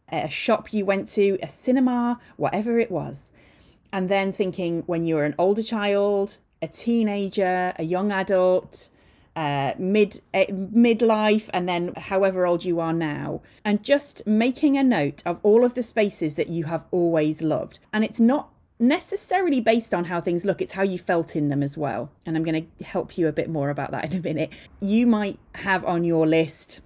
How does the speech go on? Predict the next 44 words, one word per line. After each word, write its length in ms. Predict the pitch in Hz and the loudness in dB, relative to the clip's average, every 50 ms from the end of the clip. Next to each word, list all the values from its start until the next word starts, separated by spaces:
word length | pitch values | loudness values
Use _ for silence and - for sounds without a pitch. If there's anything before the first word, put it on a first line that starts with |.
| _ - | _ -6
grandmother's 680 | - 175 180 180 180 185 185 180 175 170 185 170 - | -4 -2 -2 0 0 0 0 0 0 0 -2 -2 -4
house, 420 | - 190 185 185 196 196 - - 175 | -4 -4 -2 -2 -2 -2 -4 -2 -2
your, 340 | 156 151 143 143 143 143 143 - - - - - _ - | 0 0 2 0 0 -2 -4 -8 -20 -20 -20 -20 _ -6
a 80 | 165 151 | -4 -2
best 300 | 143 170 165 - - - | -2 -2 -2 -2 -2 0
friend's 320 | 202 190 190 196 190 - | 0 0 0 0 -2 -2
house 320 | 202 196 170 175 175 - | -2 -2 -2 -2 -2 -2
when 100 | 185 170 | -2 -2
you 100 | 170 165 | 0 0
were 80 | 160 156 | 0 -2
at 80 | - - | -2 -4
school, 800 | - - - - 202 180 175 170 170 165 165 165 165 165 160 - - - - - | -4 -6 -2 0 2 2 4 4 4 2 2 2 0 -2 -2 -6 -12 -20 -12 -8
a 80 | - 185 | -6 -6
gallery 540 | 170 160 - 156 160 180 185 185 190 190 185 | -2 0 2 2 2 2 2 2 0 0 0
that 140 | 196 180 185 | 0 -2 -2
you 100 | 185 175 | -4 -6
saw. 560 | - - - 175 175 175 170 165 165 170 165 - - _ _ _ _ | -6 -4 0 0 2 4 4 2 2 0 -2 -4 -10 _ _ _ _
You 220 | - 175 175 170 175 | -8 -4 -2 -2 -2
might 160 | 160 156 - | -2 -4 -4
have, 260 | 156 165 160 151 - - | -6 -6 -6 -6 -6 -6
as 160 | 170 165 - | -8 -8 -6
you 180 | 180 170 160 - - - - _ - | -4 -4 -6 -6 -10 -18 -18 _ -4
get 140 | - - 156 | -4 -2 -2
a 40 | |
bit 120 | - 175 - | -2 -2 2
older, 600 | - 202 214 208 214 208 220 202 196 196 196 196 - - - - _ _ - - - | 2 4 4 4 4 4 4 4 4 4 2 0 -2 -8 -20 -20 _ _ -20 -14 -10
a 60 | - 170 | -8 -4
home 260 | 151 202 190 190 190 | -2 0 0 0 0
you 120 | 185 180 | 0 -2
saw 320 | - - 202 175 165 160 - | -2 0 2 2 2 2 2
on 440 | - 160 156 147 147 147 147 147 | 0 0 0 0 0 0 0 0
the 100 | 147 139 | 0 0
internet 680 | - 233 240 240 - 247 233 226 226 226 - - - - - | 2 2 2 2 2 0 0 0 -2 -4 -6 -8 -10 -8 -4
or 160 | 180 160 151 | -2 0 0
a 40 | 151 | 0
magazine. 800 | 160 170 180 170 202 180 - 202 185 185 190 185 190 185 185 196 - _ _ _ _ _ - | 0 -2 -4 -4 -4 -2 -2 -2 -2 -2 -2 -2 -2 -2 -4 -6 -8 _ _ _ _ _ -6
It 140 | 226 220 | -6 -6
might 260 | - 175 156 160 - - | -4 -4 -6 -6 -6 -4
be 220 | 156 147 147 143 | -2 -2 -2 -2
a 80 | 147 147 | -4 -6
hotel 480 | 143 - 160 156 - - 220 226 233 | -6 -4 -4 -4 -4 -4 -2 -2 0
you've 180 | 226 233 226 220 | -2 -2 -4 -6
stayed 440 | - - 226 208 202 208 208 - 220 | -6 -4 -2 -2 0 -2 -2 -2 -4
in, 420 | 208 202 202 208 208 208 208 | -4 -4 -4 -4 -4 -4 -4